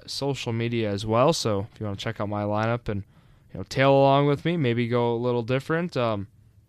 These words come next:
and good luck. So thank you all for listening to yet another episode of Drew's Sports Crew, the perfect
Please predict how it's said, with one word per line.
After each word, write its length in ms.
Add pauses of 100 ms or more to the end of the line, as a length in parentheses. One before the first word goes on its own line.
(160)
and 380
good 220
luck. 260
So 380
thank 420
you 140
all 100
for 140
listening 360
to 80
yet 120
another 280
episode 420
of 140
Drew's 520
Sports 500
Crew, 320
the 160
perfect 640